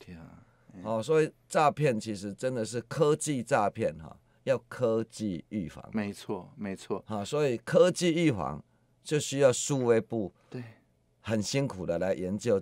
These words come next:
Speaker 2: 真正要安怎保护咱的百姓。
Speaker 1: 对啊，
Speaker 2: 啊，
Speaker 1: 哎，
Speaker 2: 哎。
Speaker 1: 真正是。我们之前像那个前几年啊，
Speaker 2: 嗯。
Speaker 1: 很多长辈，哎，第一次上网，因为四九九
Speaker 2: 嗯。
Speaker 1: 吃到饱嘛，
Speaker 2: 嗯。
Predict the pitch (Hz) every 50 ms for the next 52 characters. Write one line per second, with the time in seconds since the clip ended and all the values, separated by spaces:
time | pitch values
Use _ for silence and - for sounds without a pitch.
0 | - _ - - 110 107 113 127 113 113 113 113 113 110 104 - - 110 104 101
1 | 92 92 67 76 85 85 87 85 - - 87 73 - - - - - _ _ _
2 | - - - 90 87 80 80 76 87 87 - - _ _ - - 90 92 - -
3 | - - 87 90 87 87 87 - - - - - - - _ - 113 117 127 127
4 | - 160 147 143 - - 98 95 98 90 156 120 110 104 95 95 107 104 101 -
5 | - 92 87 85 80 80 78 78 - - - 95 101 104 110 95 87 82 78 73
6 | 76 80 78 73 - _ - - - - - - 117 104 113 123 127 123 - 87
7 | 87 110 107 104 - - 107 - - 120 113 117 110 - - 120 101 - - 95
8 | 87 80 - - - - 120 123 131 123 90 85 - - 104 92 - - - -
9 | - 98 92 92 87 85 - - - - - 107 101 92 80 78